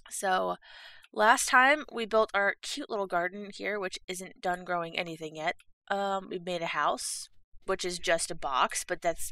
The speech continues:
it serves its purpose, right? Now I think I don't really have anything to go and work underwater yet.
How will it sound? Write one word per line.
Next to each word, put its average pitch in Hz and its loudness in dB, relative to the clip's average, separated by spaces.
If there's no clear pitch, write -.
it 165 -2
serves 170 -2
its - -10
purpose, 220 -2
right? 196 0
Now 262 2
I 240 2
think 240 -6
I 214 4
don't 202 4
really 240 0
have 214 0
anything 208 0
to 185 -10
go 180 0
and 170 -6
work 170 -4
underwater 175 -4
yet. 294 -4